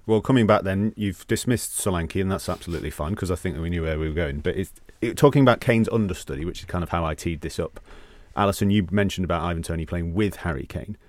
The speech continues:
Are we saying then that if, if, say, let's not even think about it because England are gonna win the Euros under the mighty Gareth Southgate,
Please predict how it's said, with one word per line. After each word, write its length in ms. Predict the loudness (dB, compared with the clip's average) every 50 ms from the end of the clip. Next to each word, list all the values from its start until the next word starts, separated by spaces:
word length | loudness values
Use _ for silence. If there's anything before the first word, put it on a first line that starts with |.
| -2
Are 140 | 4 4 6
we 100 | 6 6
saying 360 | 4 4 4 6 6 6 4
then 200 | 2 2 2 2
that 140 | 0 -2 -2
if, 240 | -2 -4 -4 -6 -12 -20 _ 0
if, 380 | 0 0 0 -2 -6 -14 -18 _
say, 360 | _ -4 -2 -2 0 -2 -4 -4
let's 220 | -4 -6 -6 -4 -6
not 100 | -6 -4
even 140 | -4 -6 -8
think 340 | -12 -2 -2 -2 -2 0
about 260 | -4 -2 -2 0 0 -2
it 80 | -4
because 160 | -4 -4 -2 -2
England 260 | 0 -2 -2 -2 -2
are 20 |
gonna 160 | -2 -4 -4 -4
win 120 | -6 -6
the 100 | -4 -4
Euros 220 | -4 -2 -2 -4 -4
under 140 | -4 -4 -6
the 80 | -6 -4
mighty 300 | -4 -6 -6 -6 -6 -4
Gareth 240 | -2 -2 -2 -2
Southgate, 380 | -4 -4 -4 -4 -4 -6 -8 -8